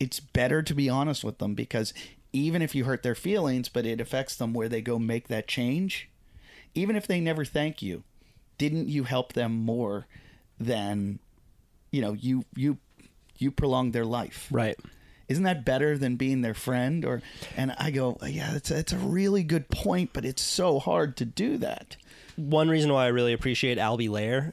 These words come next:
Speaker 2: is that he does that.
Speaker 1: <laughs>
Speaker 2: Like, he can come off like a dick, but he tells, like, he's one of the only people who will comment on John John's Instagram, and, and,
Speaker 1: <laughs>
Speaker 2: and he'll, you know, John John will post a,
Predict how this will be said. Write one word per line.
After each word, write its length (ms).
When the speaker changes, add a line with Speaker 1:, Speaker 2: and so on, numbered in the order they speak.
Speaker 2:
is 160
that 100
he 100
does 240
that. 320
Speaker 1:
<laughs> 880
Speaker 2:
Like, 260
he 240
can 200
come 360
off 240
like 180
a 60
dick, 600
but 180
he 240
tells, 580
like, 360
he's 420
one 100
of 60
the 80
only 160
people 260
who 60
will 140
comment 420
on 160
John 320
John's 260
Instagram, 520
and, 280
and, 380
Speaker 1:
<laughs> 60
Speaker 2:
and 340
he'll, 360
you 180
know, 40
John 240
John 120
will 100
post 260
a, 100